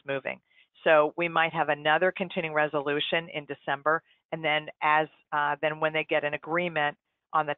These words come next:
top line, uh, undoing sequestration, then the appropriators would spend December writing their bills. But the single biggest action in front of us, and the one that will have by far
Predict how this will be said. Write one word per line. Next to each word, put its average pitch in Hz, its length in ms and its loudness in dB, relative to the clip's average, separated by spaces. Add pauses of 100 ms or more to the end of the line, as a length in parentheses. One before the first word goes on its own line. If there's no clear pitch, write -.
(160)
top 160 260 2
line, 143 360 -4 (180)
uh, 147 240 -2
undoing 170 380 0 (100)
sequestration, 147 840 -2 (400)
then 185 160 4
the 156 120 0
appropriators 147 520 0 (100)
would 156 160 -2
spend 143 240 -2
December 156 560 0
writing 139 400 0
their 131 220 0
bills. - 280 -8 (840)
But 208 120 -2
the 214 100 -2 (220)
single 240 400 2
biggest 180 360 -2 (100)
action 156 420 0
in 156 180 -8
front 139 160 0
of 135 120 -2
us, 190 120 2 (120)
and 175 120 -4
the 175 200 0
one 175 200 2
that 165 140 0
will 156 240 2
have 160 180 2
by 156 120 2 (100)
far 151 280 4